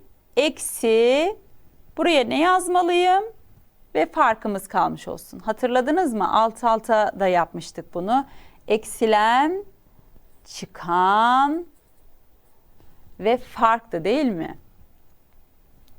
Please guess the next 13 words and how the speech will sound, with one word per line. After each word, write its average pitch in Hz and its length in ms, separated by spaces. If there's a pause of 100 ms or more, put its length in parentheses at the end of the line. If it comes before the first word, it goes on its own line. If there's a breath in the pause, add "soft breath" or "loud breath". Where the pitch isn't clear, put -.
(120)
Devam 190 360
ediyorum. 190 600 (400 loud breath)
Çıkarma 381 500
işlemi 269 540 (280 soft breath)
alt 403 380
alta 302 320
yapılabileceği 277 880
gibi 269 480 (400)
nasıl 349 360
da 269 60
yapılabiliyor? 240 1000 (460)
Yan 233 440
yana. 165 540